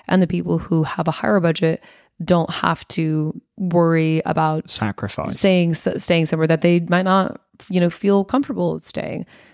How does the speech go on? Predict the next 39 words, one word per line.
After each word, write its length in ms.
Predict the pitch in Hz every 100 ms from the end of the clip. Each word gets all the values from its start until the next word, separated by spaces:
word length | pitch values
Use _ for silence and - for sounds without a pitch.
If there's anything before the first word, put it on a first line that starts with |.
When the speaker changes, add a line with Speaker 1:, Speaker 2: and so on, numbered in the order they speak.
| _
Speaker 1:
Because 240 | 185 185
again, 320 | 180 262 247
you 80 | 185
know, 40 | 165
it 60 |
comes 220 | - 175
back 160 | - 175
down 220 | 202 175
to 240 | 160 160 160 - - _ _ _ _
it's 160 | - 185
everyone's 500 | 196 226 214 175 170
time 300 | - - 165
off, 400 | 165 - - - -
and 120 | -
everyone's 480 | 165 165 170 170 165
paying 600 | - - 175 165 165 165 -
for 160 | - 170
the 120 | 160
trip 360 | - 170 - -
and 140 | -
want 160 | - -
to 100 | 175
experience 540 | - - 160 160 160
things. 420 | - 160 156 - - - - - _
Uh, 260 | - 165 -
you 120 | - 175
know, 200 | 156 -
y-, 140 | - -
you 140 | - -
don't 140 | 196
want 200 | 175 165
people 260 | - 170 175
to 100 | 160
have 240 | 147 165
to, 420 | - 165 156 156 165
to 120 | - - -
overly 560 | 196 180 175 160 160
sacrifice, 920 | 160 - 160 - 160 - 165 160 - - - - -
uh, 180 | - 165